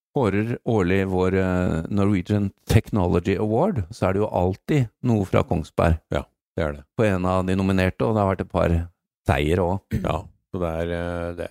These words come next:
Speaker 2: det er jo en viktig, et viktig sted i Norge.
Speaker 1: Men, eh, Vivian, eh, hva, hva er det,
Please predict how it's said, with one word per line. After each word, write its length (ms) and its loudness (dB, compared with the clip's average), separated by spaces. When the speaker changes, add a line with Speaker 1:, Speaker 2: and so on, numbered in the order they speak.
Speaker 2:
det 40 -8
er 120 -6
jo 60 -12
en 60 -14
viktig, 760 -6
et 80 -12
viktig 360 -10
sted 220 -6
i 80 -10
Norge. 320 -6
Speaker 1:
Men, 400 0
eh, 300 0
Vivian, 600 0
eh, 300 0
hva, 480 0
hva 140 0
er 60 0
det, 380 -2